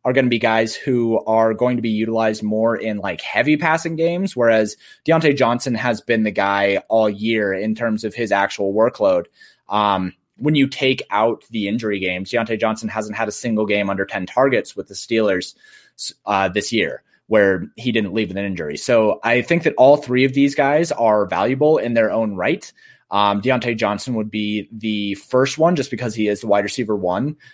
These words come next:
And then after I would look at this, I would try to look at, you know, yards per target. All of them are about the same. Uh, red zone targets, all of them are about the same. Deontay Johnson has this outlier of five targets. Um,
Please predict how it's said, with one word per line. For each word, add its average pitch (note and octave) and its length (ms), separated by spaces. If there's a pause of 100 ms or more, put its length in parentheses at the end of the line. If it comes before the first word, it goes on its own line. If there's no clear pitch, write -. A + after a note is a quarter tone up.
(160)
And B2 120
then C3 180
after A#2+ 340
I C#3 80
would C3 120
look A#2+ 140
at - 140
this, G#3+ 260
I C3 80
would A2+ 120
try A#2 200
to A2 80
look G#2+ 360
at, G#2+ 380
you E3 80
know, A#2 180
yards A#2 280
per G#2+ 140
target. E3 420
All A#2 160
of A2 80
them A2+ 140
are G#2 80
about F#2+ 260
the - 60
same. C3+ 640
Uh, F#2+ 200
red C3 160
zone C3 140
targets, A#2+ 440
all G#2+ 140
of G2+ 60
them G#2 160
are F#2 300
about G#2 440
the G2 80
same. A2+ 360
Deontay A#2 320
Johnson G#2 560 (260)
has D3 140
this - 180
outlier G#2 460
of G2+ 80
five G2+ 240
targets. G#2 580 (340)
Um, G#2 480